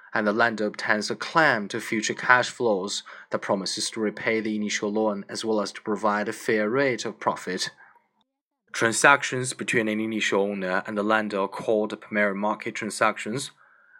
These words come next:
Many financial assets created in the primary market may be sold by the original lender to other people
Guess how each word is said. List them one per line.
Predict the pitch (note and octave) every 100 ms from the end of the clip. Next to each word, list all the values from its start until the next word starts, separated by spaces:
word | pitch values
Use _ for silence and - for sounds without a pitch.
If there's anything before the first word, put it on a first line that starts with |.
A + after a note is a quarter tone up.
| _
Many | B2+ C#3
financial | C3 C3+ C#3 C#3 C3+ B2
assets | A2+ - G#2+ G#2+
created | - A#2+ B2+ G#2 G2+ G#2
in | - A2
the |
primary | F#2+ G#2+ G2 G2
market | G2 G2 - G2+ G#2 -
may | B2
be | C#3
sold | C3+ C3+ A#2+
by | - A2+ A2
the | A2
original | G#2+ G#2 - A2 G2+
lender | G#2 G2+ F#2
to | - -
other | A#2 A2
people | - A#2 G#2+ F#2+ G#2